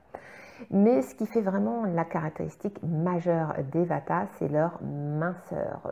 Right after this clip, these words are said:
Ce sont des personnes qui sont très, très minces, voire maigres, limite frêles pour, euh, certaines d'entre elles. Et ce sont des personnes qui ont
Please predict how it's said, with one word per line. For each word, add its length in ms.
Ce 60
sont 140
des 160
personnes 640
qui 100
sont 140
très, 360
très 240
minces, 640
voire 500
maigres, 800
limite 320
frêles 680
pour, 220
euh, 120
certaines 400
d'entre 260
elles. 420
Et 80
ce 140
sont 220
des 140
personnes 400
qui 80
ont 120